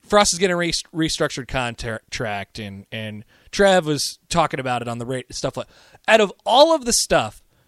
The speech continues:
that was talked about yesterday or announced or put out in statements,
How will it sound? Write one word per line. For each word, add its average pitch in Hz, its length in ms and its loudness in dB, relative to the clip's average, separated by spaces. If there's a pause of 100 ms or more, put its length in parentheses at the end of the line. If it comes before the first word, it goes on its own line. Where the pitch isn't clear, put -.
(220)
that 170 160 4
was 147 140 -2
talked 160 260 2
about 175 180 4
yesterday 170 500 2
or 139 100 0
announced 139 420 -2
or 113 40 -4
put 143 200 -2
out 143 140 2
in 123 60 -8
statements, 113 640 -8